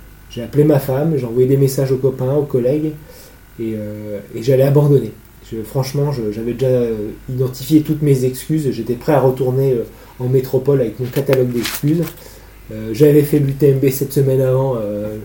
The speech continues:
je méritais bien de me reposer. Euh, surtout, euh, je savais la difficulté qu'il allait avoir derrière. Parce que quand on rentre à cet endroit-là, on rentre dans ma fat,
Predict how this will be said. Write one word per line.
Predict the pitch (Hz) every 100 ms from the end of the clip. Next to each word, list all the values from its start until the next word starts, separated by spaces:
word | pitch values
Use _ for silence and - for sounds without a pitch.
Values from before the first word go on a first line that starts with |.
| - - -
je |
méritais | 131 123 120 127
bien | 120 131
de | 131
me |
reposer. | 123 - 117 127 143 165 - - - - - 117
Euh, | 120 117 117 117 113 - - -
surtout, | - 151 139 175 202 208 -
euh, | 135 127 127
je | 131
savais | 139 156 143 160 165
la | 175
difficulté | 131 139 156 156 151 165
qu'il | 156
allait | 131 123
avoir | 120 139
derrière. | 127 120 117
Parce | - - -
que | 131 120 - - - -
quand | 170
on | 151
rentre | 160 156
à |
cet | 131 156
endroit-là, | 143 135 135 175
on | 131
rentre | 123 156
dans | 143
ma | 135 131
fat, | 170 185